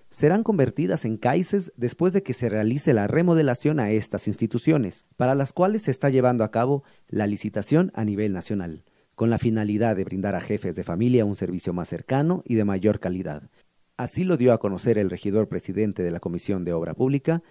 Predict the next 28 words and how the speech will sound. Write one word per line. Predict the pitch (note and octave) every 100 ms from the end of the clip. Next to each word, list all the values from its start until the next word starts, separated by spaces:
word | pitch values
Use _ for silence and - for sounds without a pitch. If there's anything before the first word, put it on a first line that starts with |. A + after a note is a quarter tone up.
| _
Antonio | - A2+ D3 F3+ G3
Rodríguez | F3+ A2 A2 A2+ F#2
Alvarado. | E2 F#2 E2+ D2 - - -
El | C3 B2
edil | B2 D3+ C3
explicó | - G2+ - B2
que | - G#2
las | F#2
umaps | G#2+ A#2+ B2+ -
que | G#2+
se | G2
ampliarán | F2+ F#2 G2 C3 - _ _
serán | - D3+ G#3+
las | G#3+
de | C#3+
la | A2+ G#2
Colonia | A2 A#2 G#2
Lagos, | F#2 A2 G#2+ F2 - -
el | G#2+
de | G#2+
Residencial | G2+ - G2+ F#2+ G#2+
Tecnológico | F#2 F2+ F#2 G2+ B2 D3+ - D#3
y | A#2+
el | A2
de | G#2+
Rincón | F#2 F#2+ A#2 G#2+
de | F#2
Tamayo. | F2+ D#2+ D#2 D2+